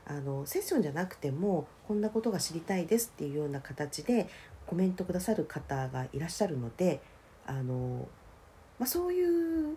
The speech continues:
方たちを踏まえても、なんかシンクロしてるんですよね。似てるなって感じるんですね。実際に、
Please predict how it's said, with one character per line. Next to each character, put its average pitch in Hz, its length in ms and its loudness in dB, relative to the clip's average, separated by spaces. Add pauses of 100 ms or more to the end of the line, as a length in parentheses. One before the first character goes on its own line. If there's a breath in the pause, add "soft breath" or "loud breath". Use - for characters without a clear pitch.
方 320 200 2
た 269 100 0
ち - 100 2
を 180 80 6
踏 180 120 0
ま 254 140 6
え 233 60 6
て 170 120 -2
も、 175 120 2
な 440 140 4
ん 453 40 -4
か 156 240 4 (580)
シ - 160 4
ン 302 60 6
ク 311 100 0
ロ 330 60 4
し 320 40 0
て 370 120 12
る 277 240 12
ん 240 60 12
で 185 120 8
す - 180 0
よ 143 100 6
ね。 214 120 6
似 208 140 4
て 269 120 0
る 277 120 2
な 277 160 6
っ 269 60 0
て - 260 2 (240 loud breath)
感 220 300 6
じ 202 120 6
る 208 120 6
ん 170 40 2
で 139 100 -4
す 139 100 -10
ね。 196 140 0
実 196 180 4
際 233 280 0
に、 240 60 -2